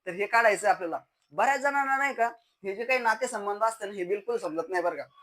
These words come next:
पण अशा लोकांनी काय करायचं, बिलकुल टेन्शन घ्यायचं नाही. आपण कशाला आहे, तर आपण बघा आता या <clears throat> अशा पद्धतीची उदाहरणं कशी एकदम एकदम इझी पद्धतीने सोडवतोय. तर बघा, तर बघा, आता म्हणलेलं काय, पहिलं नाही का आपण नाही का जे सेंटेन्स दिलेलं आहे किंवा जे उदाहरण दिलंय ना,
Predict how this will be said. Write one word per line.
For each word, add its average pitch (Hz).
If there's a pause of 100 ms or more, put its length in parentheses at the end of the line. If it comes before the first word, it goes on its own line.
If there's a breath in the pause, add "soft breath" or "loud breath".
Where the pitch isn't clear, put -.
(320 soft breath)
पण 202
अशा 254
लोकांनी 262
काय 254
करायचं, 240
बिलकुल 247
टेन्शन 247
घ्यायचं 202
नाही. 214 (380)
आपण 247
कशाला 247
आहे, 202
तर -
आपण 208
बघा 226
आता 208
या 202 (320)
<clears throat> 196
अशा 233
पद्धतीची 220
उदाहरणं 208 (100)
कशी 254
एकदम 226 (480)
एकदम 247
इझी 247
पद्धतीने 220
सोडवतोय. 190 (300)
तर 226
बघा, 214 (960)
तर 220
बघा, 226
आता 202
म्हणलेलं 233
काय, 262 (360)
पहिलं 269
नाही 277
का 247
आपण 254
नाही 254
का 233
जे 226
सेंटेन्स 226
दिलेलं 240
आहे 208
किंवा 226
जे 208
उदाहरण 220
दिलंय 214
ना, 185